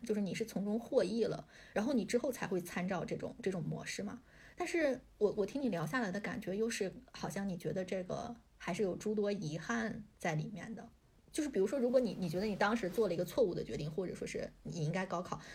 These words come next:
那我觉得你后面的选择不应该是每次遇到这样的事情的时候，你反而是要警醒自己说，啊，我曾经放弃过，所以我应该不放弃。但是你是那个翻过来的嘛，嗯，所以我在想，是不是其实就也不是一个，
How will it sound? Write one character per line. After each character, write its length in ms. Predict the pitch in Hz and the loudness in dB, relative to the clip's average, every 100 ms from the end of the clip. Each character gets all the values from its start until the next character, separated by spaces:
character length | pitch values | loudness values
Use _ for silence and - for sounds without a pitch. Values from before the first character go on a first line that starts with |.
| - | -4
那 100 | 311 | 2
我 60 | 254 | 4
觉 80 | |
得 40 | 254 | 6
你 100 | 269 | 4
后 160 | 294 | 4
面 180 | 262 175 | 4 4
的 60 | 185 | 2
选 200 | 180 160 | 2 2
择 140 | 175 | 2
不 140 | 170 220 | 2 2
应 160 | 208 | 4
该 120 | 208 | 2
是 200 | 208 208 | 2 0
每 120 | 175 156 | 0 0
次 160 | 214 | 0
遇 80 | 226 | 0
到 140 | 202 180 | 0 0
这 80 | |
样 80 | 185 | 0
的 80 | 160 | 0
事 140 | 156 | 0
情 140 | 175 170 | 0 0
的 80 | 175 | 0
时 40 | |
候， 60 | 160 | 0
你 100 | 196 | 0
反 140 | 160 | -2
而 100 | 147 | -2
是 80 | 190 | 0
要 40 | 180 | 0
警 280 | - 190 | -2 0
醒 180 | 214 220 | 2 0
自 140 | - 175 | -2 -6
己 100 | 151 | -4
说， 200 | 170 165 - | -4 -4 -4
啊， 100 | 170 | 0
我 140 | 156 | 2
曾 200 | 156 175 | 2 4
经 320 | 214 214 233 - - - - _ - | 6 6 4 -4 -20 -20 -20 _ 0
放 240 | 277 214 | 4 4
弃 160 | - 165 | 2 -2
过， 220 | - - | -2 0
所 120 | 208 | 2
以 60 | 214 | 6
我 160 | 185 | 6
应 180 | 156 202 | 6 4
该 320 | 214 202 208 - | 4 4 0 -4
不 100 | - | -4
放 260 | 165 240 190 | 0 2 2
弃。 320 | - - - - - - - - - - - - | -2 -4 -8 -10 -16 -20 -20 -20 -20 -20 -4 -2
但 100 | 285 | 0
是 340 | 269 247 214 - | 2 2 2 -4
你 180 | 202 180 | -4 0
是 180 | 240 226 | 0 0
那 80 | 220 | -2
个 60 | 220 | -2
翻 280 | - 226 247 | -2 0 2
过 140 | 226 | 2
来 180 | 175 - | 2 -4
的 80 | 156 | -6
嘛， 220 | - - - - - - - - | -6 -10 -18 -20 -20 -20 -20 -8
嗯， 160 | 208 196 | -6 -4
所 120 | 277 | -2
以 40 | |
我 100 | 269 | 0
在 100 | 247 | 0
想， 240 | 269 214 - | -2 -4 -4
是 140 | 285 | -6
不 60 | - | -4
是 120 | 240 | -4
其 220 | - 220 | -4 -4
实 240 | 208 202 226 - - - - | -2 -4 -6 -14 -14 -14 2
就 100 | 247 | 6
也 160 | 226 185 | 10 8
不 140 | - | 8
是 160 | 202 294 | 2 2
一 100 | 185 | 2
个， 380 | 214 170 - | 2 2 -2